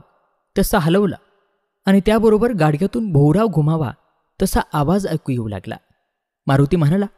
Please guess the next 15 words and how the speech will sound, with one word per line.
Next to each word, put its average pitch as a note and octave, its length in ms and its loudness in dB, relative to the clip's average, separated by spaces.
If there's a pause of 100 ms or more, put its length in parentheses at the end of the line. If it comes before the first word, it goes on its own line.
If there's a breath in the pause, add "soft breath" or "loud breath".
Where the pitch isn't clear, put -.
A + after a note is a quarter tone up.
(640)
"येऊ F#2+ 200 0
साप - 400 -6
हाय, - 340 -12 (840)
दोन G#2+ 300 2
दिवस G2+ 380 -2
उपाशी F2+ 460 -8
हाय, - 320 -16 (1300)
काय F2+ 200 -2
करू, - 380 -16 (680)
पैसा - 320 -12
नाही, - 400 -20 (1120)
आता G#2+ 400 0
माझं G#2 380 -2
बरं F2+ 220 -8
होईल, - 480 -16